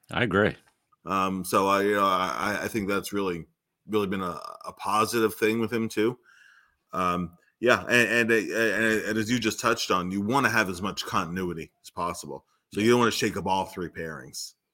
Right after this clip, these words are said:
Speaker 2: if, if you can, if you can possibly avoid doing that. And they, you know, and they also wanna keep Cam York on the left, so they needed a,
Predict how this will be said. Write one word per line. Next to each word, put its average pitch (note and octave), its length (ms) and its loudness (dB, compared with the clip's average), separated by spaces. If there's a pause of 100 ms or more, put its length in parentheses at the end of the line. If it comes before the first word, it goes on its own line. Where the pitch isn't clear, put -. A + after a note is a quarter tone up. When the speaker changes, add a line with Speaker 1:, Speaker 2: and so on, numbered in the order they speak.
(240)
Speaker 2:
if, E2+ 180 -10
if E2+ 80 -10
you E2 100 -10
can, E2 300 -10 (140)
if - 80 -14
you E2 60 -12
can E2+ 100 -8
possibly F2 340 -8
avoid D#2 260 -12
doing E2 280 -8
that. D2+ 140 -16 (360)
And G#2+ 220 2
they, A#2 60 8
you G2+ 240 2
know, A#2 240 6
and A#2 80 2
they A#2+ 80 6
also A#2+ 200 4
wanna G#2 140 2
keep G#2 180 -2
Cam F#2+ 260 -4
York F#2 300 -4
on F2+ 100 -6
the F2 80 -4
left, G2 360 2
so E2+ 80 -10
they F2 120 -4
needed F2+ 320 -4
a, D#2+ 120 -6